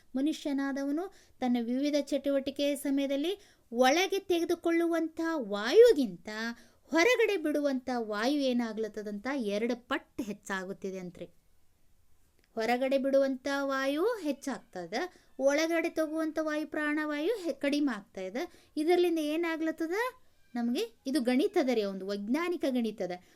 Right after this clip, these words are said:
ಇದು ಹೆಚ್ಚಾಗ್ತಾ ಇದೆ ಅಂತ ಹೇಳ್ತಾ ಇದ್ದಾನೆ. ಇದರಿಂದ ನಮ್ಮಲ್ಲಿ ಏನಾಗ್ಲತ್ತದ? ಶರೀರದಲ್ಲಿ ಪ್ರಾಣವಾಯುವಿನ ಶೇಖರಣೆ ಆಗ್ತಾ ಇಲ್ಲ.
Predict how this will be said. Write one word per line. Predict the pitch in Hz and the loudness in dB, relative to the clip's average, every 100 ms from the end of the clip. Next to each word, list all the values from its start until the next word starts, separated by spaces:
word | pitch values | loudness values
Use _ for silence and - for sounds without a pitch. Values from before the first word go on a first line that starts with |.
| - _ | -20 _
ಇದು | 262 320 285 330 - _ | 0 2 2 0 -4 _
ಹೆಚ್ಚಾಗ್ತಾ | - 269 - 392 392 - | -2 -2 0 -2 -2 -2
ಇದೆ | 294 247 | -2 0
ಅಂತ | 233 214 | -2 -4
ಹೇಳ್ತಾ | 220 202 190 196 196 | -6 -6 -8 -8 -8
ಇದ್ದಾನೆ. | 190 196 247 269 - - | -6 -4 -4 -6 -8 0
ಇದರಿಂದ | 220 233 220 226 285 240 240 - | 2 4 2 2 0 -2 -4 -8
ನಮ್ಮಲ್ಲಿ | 220 226 285 320 269 | -2 2 2 2 2
ಏನಾಗ್ಲತ್ತದ? | 233 214 208 202 196 208 415 - - | 0 -2 -4 -6 -6 -4 -4 -6 -8
ಶರೀರದಲ್ಲಿ | - 247 294 294 226 202 214 392 - - - | 2 4 4 4 2 2 0 0 -4 -14 -2
ಪ್ರಾಣವಾಯುವಿನ | 254 269 392 320 254 233 220 208 | 2 2 0 -2 -2 -4 -6 -12
ಶೇಖರಣೆ | - 208 196 208 220 | -8 -10 -8 -6 -4
ಆಗ್ತಾ | 254 185 185 - | -4 -8 -12 -10
ಇಲ್ಲ. | 180 165 | -8 -8